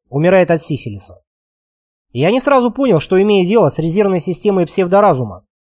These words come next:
наитупейшей программой, призванной обеспечить жизнедеятельность основных систем корабля, пока настоящий И Р не восстановится.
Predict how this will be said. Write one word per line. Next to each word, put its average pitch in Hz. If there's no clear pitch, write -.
наитупейшей 202
программой, 156
призванной 190
обеспечить 180
жизнедеятельность 170
основных 175
систем 170
корабля, 180
пока 175
настоящий 190
И 151
Р 127
не 165
восстановится. 165